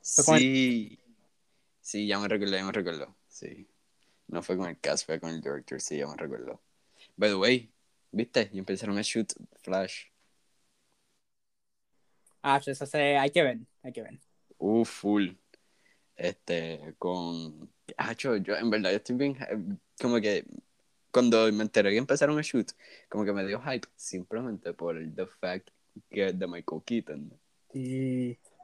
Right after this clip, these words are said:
Speaker 2: Te
Speaker 1: No, y
Speaker 2: amo.
Speaker 1: están diciendo, estos son rumores, pero están diciendo que puede ser que salga hasta Christian Bale. Un
Speaker 2: Christian
Speaker 1: cameo.
Speaker 2: Bale.
Speaker 1: Son rumores, son rumores, no es nada
Speaker 2: ¿Tú te
Speaker 1: así
Speaker 2: imag-,
Speaker 1: directo, pero
Speaker 2: ¿tú te imaginas a Christian Bale en esa película?
Speaker 1: Ah, yo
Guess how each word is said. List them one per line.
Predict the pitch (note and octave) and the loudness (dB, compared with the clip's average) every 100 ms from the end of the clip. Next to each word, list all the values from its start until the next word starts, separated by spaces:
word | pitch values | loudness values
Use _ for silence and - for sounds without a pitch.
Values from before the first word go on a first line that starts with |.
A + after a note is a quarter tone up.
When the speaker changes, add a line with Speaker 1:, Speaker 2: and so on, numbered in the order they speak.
| - - - | -20 -20 -6
Speaker 2:
Te | F2+ | 2
Speaker 1:
No, | |
y | D3 | 8
Speaker 2:
amo. | |
Speaker 1:
están | F#3 F3+ E3 | 8 8 6
diciendo, | E3+ E3+ E3+ F#3 F#3+ | 4 2 2 4 6
estos | E3+ E3+ | 6 4
son | F#3 | 2
rumores, | F#3 F3 E3 F#3+ | 0 4 4 6
pero | F3 | 2
están | E3 D3+ | 2 0
diciendo | D#3 F3 E3 | 0 2 4
que | E3+ D#3+ | 8 8
puede | D3+ D3+ | 6 4
ser | D#3+ D#3+ | 4 4
que | D#3+ | 4
salga | - C#3+ D3 | 4 4 4
hasta | C3+ C#3 | 2 0
Christian | - C3+ C3+ A#2 | -4 -8 -6 -2
Bale. | A#2 C3 B2 _ _ _ _ | 4 4 2 _ _ _ _
Un | - C#3+ | 0 4
Speaker 2:
Christian | - D#3+ F3+ C#3+ B2+ | 8 10 10 8 6
Speaker 1:
cameo. | A2+ D3 G#3 D#3 A2 _ | 6 6 6 6 2 _
Speaker 2:
Bale. | D#3 | 4
Speaker 1:
Son | F3+ G#3+ | 8 10
rumores, | A#3 F3 E3 E3+ D3+ | 10 10 10 10 6
son | - D#3+ | -4 -6
rumores, | F3+ D#3 C#3+ C3+ | -4 -4 -4 -6
no | C3+ | -8
es | D3 | -4
nada | E3 | 0
Speaker 2:
¿Tú | E3+ | 0
te | A2+ | 2
Speaker 1:
así | D#3 | 4
Speaker 2:
imag-, | E3+ | 4
Speaker 1:
directo, | F3+ D3+ - - D#3 | 2 -2 -6 -6 0
pero | C#3 B2+ A#2 A#2 _ _ _ - | 2 2 -2 -12 _ _ _ -6
Speaker 2:
¿tú | A2 | -4
te | A#2+ | -2
imaginas | E3 F3+ F#3 E3+ | -4 -4 -6 -6
a | |
Christian | E3 - A#2 - A2 G2+ | -6 -6 -6 0 0 0
Bale | F#2 F#2 A#2 B2+ | -4 -2 -2 0
en | B2+ | -2
esa | B2 A#2 | -4 -6
película? | G#2 G2+ G2+ E2 D#2+ D#2 G#2+ _ _ _ _ _ _ _ _ _ _ _ _ _ _ | -4 -4 -4 -8 -12 -12 -16 _ _ _ _ _ _ _ _ _ _ _ _ _ _
Speaker 1:
Ah, | - B2+ | -14 -12
yo | - | -4